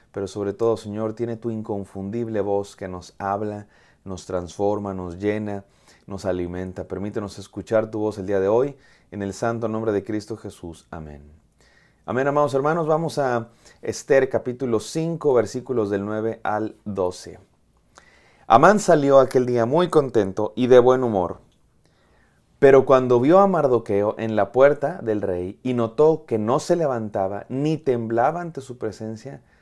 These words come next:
se llenó de ira contra él. No obstante, se contuvo y se fue a su casa.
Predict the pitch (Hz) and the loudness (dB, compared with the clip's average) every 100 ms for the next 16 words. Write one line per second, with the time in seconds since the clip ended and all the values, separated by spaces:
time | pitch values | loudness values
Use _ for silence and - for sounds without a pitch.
0 | _ - - 98 92 95 110 110 - 156 | _ -12 -6 -6 -4 -4 -2 -2 -2 -4
1 | 156 110 - 101 90 87 90 98 82 - | -2 -2 -6 -10 -10 -8 -8 -8 -10 -20
2 | _ _ _ _ _ _ - 107 151 147 | _ _ _ _ _ _ -6 2 2 2
3 | - 143 139 147 - 117 113 107 143 156 | -4 -4 -4 -6 -4 0 0 0 0 0
4 | 160 165 _ _ - 95 104 101 95 95 | -2 -6 _ _ -16 -8 -6 -4 -6 -6
5 | 95 98 - | -12 -14 -20